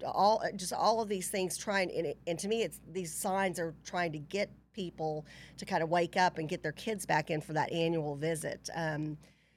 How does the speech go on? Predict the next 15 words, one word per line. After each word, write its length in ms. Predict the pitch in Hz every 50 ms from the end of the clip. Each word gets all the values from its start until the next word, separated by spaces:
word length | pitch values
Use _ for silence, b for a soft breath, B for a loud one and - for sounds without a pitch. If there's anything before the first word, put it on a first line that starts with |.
| b b b b -
super, 360 | - - - 240 233 - 220
super 360 | 202 - 240 202 - 202 185
important, 640 | 165 165 160 185 175 175 165 160 165 170 165 160 156
and 200 | 156 160 160 160
just 220 | 156 160 151 -
cannot 320 | - - 175 170 160 156 131
impress 500 | 156 160 151 - 170 160 - - - - -
that 180 | 170 165 165 160
upon 480 | 160 - 160 156 156 156 151 156 156 -
everybody 460 | - 160 160 170 160 160 156 156 156 160
enough. 240 | 156 156 147 151
And 80 | - 165
I 80 | 156 165
know 120 | 170 156
I'm 140 | 151 156